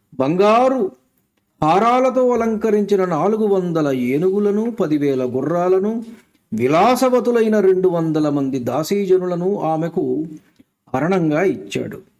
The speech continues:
కొత్త దంపతులైన దేవకీ వసుదేవులు రథంలో కూర్చుండి రాచబాటలో బయలుదేరారు. కంసుడు గుర్రాల పగ్గాలు సడల్చి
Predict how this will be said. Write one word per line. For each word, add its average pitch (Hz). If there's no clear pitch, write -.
కొత్త 147
దంపతులైన 220
దేవకీ 190
వసుదేవులు 196
రథంలో 247
కూర్చుండి 185
రాచబాటలో 185
బయలుదేరారు. 131
కంసుడు 190
గుర్రాల 196
పగ్గాలు 175
సడల్చి 156